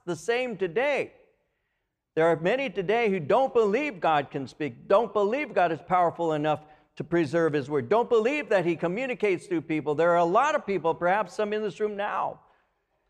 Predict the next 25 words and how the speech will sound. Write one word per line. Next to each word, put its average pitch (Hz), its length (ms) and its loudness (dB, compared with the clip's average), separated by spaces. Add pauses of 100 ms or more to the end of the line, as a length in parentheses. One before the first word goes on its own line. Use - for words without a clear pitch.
(100)
who 175 100 2
don't 226 220 4
believe 247 420 2
that. 135 380 -2 (560)
Well, 170 180 2
Timothy 247 520 0
had 180 260 2
a 160 40 0
grandmother 247 600 0
and 170 200 -2
a 175 40 0
mother 214 560 0 (800)
who 208 180 2
did, 190 540 -2 (1040)
and 175 120 -2
they 196 220 0 (180)
imparted 247 680 -2
to 202 120 2
him 175 280 0
a 175 80 -2
faith 254 340 -2
that 175 220 -2
God 233 340 0
could 185 220 -2
speak. - 640 -12